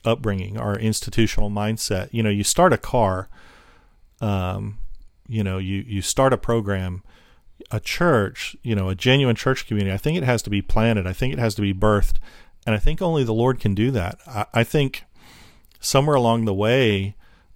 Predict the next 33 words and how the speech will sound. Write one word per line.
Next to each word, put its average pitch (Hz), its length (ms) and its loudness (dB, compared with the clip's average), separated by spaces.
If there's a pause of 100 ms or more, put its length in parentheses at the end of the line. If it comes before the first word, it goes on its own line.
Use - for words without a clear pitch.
(120)
um, 98 400 -4
in 120 140 0
our, 107 220 2 (160)
in 120 140 0
our 98 240 0
arrogance, 113 720 2 (360)
um, 98 340 2
we 107 100 2
kinda 110 280 4
took - 200 0
that 104 160 2
over, 120 280 4
and 98 100 2
now 107 140 4
we 120 120 6
feel 117 280 2
it's 107 120 -2
our 110 140 6
prerogative 104 720 4
to, 101 320 0
quote 110 240 2
unquote, 104 340 -2
"start 107 300 0
churches." - 640 -4
Just, - 400 -4
you 147 80 0
know, 113 140 2
like, 104 240 -2
"Oh, 208 100 2
we're 180 140 2
gonna 151 160 -2
go 135 220 0
over, - 180 2